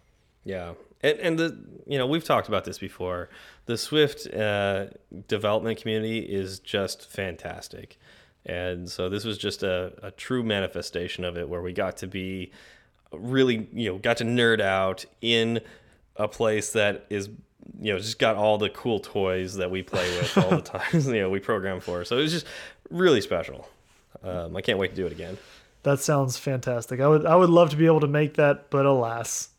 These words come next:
Speaker 2: <laughs>
Speaker 1: Yeah. <laughs> Yeah, well, well,
Speaker 2: That
Speaker 1: you know, if you get, you know, enough, uh, Austin developers together, maybe, uh, it'll end up in Austin.
Speaker 2: That's true. Uh, Apple did build a new store up here in the Domain, and it's, it's one of the, the brand new ones. It's all sleek and shiny. Um, so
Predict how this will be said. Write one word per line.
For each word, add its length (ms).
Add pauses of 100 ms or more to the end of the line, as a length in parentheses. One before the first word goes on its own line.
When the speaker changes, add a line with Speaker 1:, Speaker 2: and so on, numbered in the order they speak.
(120)
Speaker 2:
<laughs> 340 (360)
Speaker 1:
Yeah. 400 (300)
<laughs> 600 (1080)
Yeah, 100
well, 160
well, 360
Speaker 2:
That 80
Speaker 1:
you 140
know, 380
if 200
you 280
get, 220 (140)
you 80
know, 300
enough, 420
uh, 320
Austin 340
developers 480
together, 540
maybe, 420
uh, 300 (140)
it'll 200
end 120
up 120
in 80
Austin. 460
Speaker 2:
That's 300
true. 460
Uh, 380
Apple 300
did 220
build 180
a 60
new 120
store 400
up 180
here 180
in 80
the 80
Domain, 640
and 100
it's, 460
it's 280
one 140
of 80
the, 120
the 260
brand 320
new 160
ones. 260
It's 100
all 140
sleek 380
and 120
shiny. 540
Um, 540
so 360